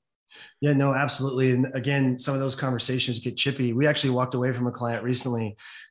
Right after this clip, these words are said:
because depending on what they had for breakfast, they changed their marketing messaging. And we're like, "That's not how it works." Repetition is the key to learning. And you have to find the, the correct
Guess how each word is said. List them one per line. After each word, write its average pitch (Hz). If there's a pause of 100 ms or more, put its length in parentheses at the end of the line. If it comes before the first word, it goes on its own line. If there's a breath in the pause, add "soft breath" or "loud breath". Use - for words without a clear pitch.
because 123
depending 127
on 117
what 120
they 123
had 113
for 113
breakfast, 113
they 110
changed 117
their 107
marketing 113
messaging. 101
And 120
we're 123
like, 117
"That's -
not 151
how 135
it 117
works." 143 (360 loud breath)
Repetition 147 (240 soft breath)
is 127
the 131
key 139
to 131
learning. 120 (340 loud breath)
And 127
you 131
have 147
to 131
find 147 (120)
the, 123 (160)
the 120
correct 131